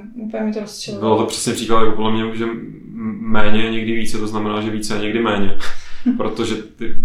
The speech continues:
Speaker 2: jako to, jak se to hrálo, tak bylo takový, jako že aby, aby jsme teda utěšili ty, kdo chtějí jako bojovku nebo takovou fakt jako mlátičku, než-, což totálně zničilo jakýkoliv jako kouzlo. Ta Sense of Time je pro mě prostě, to je fakt jako pohádka Tisíce a jedné noci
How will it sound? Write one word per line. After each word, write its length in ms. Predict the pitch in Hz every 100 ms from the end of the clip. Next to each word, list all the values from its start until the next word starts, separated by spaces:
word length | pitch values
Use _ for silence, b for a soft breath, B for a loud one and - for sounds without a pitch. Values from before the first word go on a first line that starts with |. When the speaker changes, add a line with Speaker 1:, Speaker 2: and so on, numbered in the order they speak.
| -
Speaker 2:
jako 340 | 107 107 113
to, 120 | 113
jak 100 | 107
se 80 | 117
to 100 | 117
hrálo, 360 | 107 104 107 110
tak 100 | 107
bylo 160 | 107
takový, 340 | 107 - 104 101
jako 180 | 98
že 120 | 107 110
aby, 200 | 101 113
aby 140 | 110
jsme 160 | 113 104
teda 380 | 104 104 - -
utěšili 460 | 120 120 - 110
ty, 140 | 110 113
kdo 140 | 107
chtějí 240 | 104 110 107
jako 180 | 104
bojovku 480 | 110 104 104 - 113
nebo 180 | 107 101
takovou 260 | 101 104 104
fakt 120 | 113
jako 140 | 113
mlátičku, 520 | 113 98 95 - 113 B B -
než-, 180 | - -
což 180 | - -
totálně 340 | - 113 107 110
zničilo 380 | 107 - 117 110
jakýkoliv 360 | 120 113 110 107
jako 120 | 117
kouzlo. 320 | 117 107 110 110
Ta 120 | 117 - - - -
Sense 400 | - - - 110
of 80 | -
Time 120 | 107 107
je 60 |
pro 140 | 107 107
mě 160 | 110
prostě, 520 | 101 - - 107 104 B B B B -
to 100 | 107
je 60 | 104
fakt 160 | 104
jako 140 | 104 101 -
pohádka 320 | - 98 98
Tisíce 360 | 104 104 101 107
a 40 |
jedné 140 | 101 107
noci 500 | 104 - 101 101 98